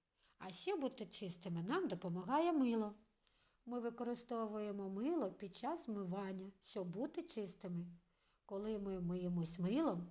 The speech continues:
змиваємо бруд з рук та обличчя. Вони стають чистими.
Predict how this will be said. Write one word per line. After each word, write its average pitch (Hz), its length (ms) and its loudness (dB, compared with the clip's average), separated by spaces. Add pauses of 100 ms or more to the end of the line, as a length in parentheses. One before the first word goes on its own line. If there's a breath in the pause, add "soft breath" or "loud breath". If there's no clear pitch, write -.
змиваємо 190 840 2
бруд 208 460 2
з 170 140 -4
рук 226 320 -2
та - 160 -10
обличчя. 185 720 -4 (560 soft breath)
Вони 208 300 -2
стають 190 500 -2
чистими. 190 680 -2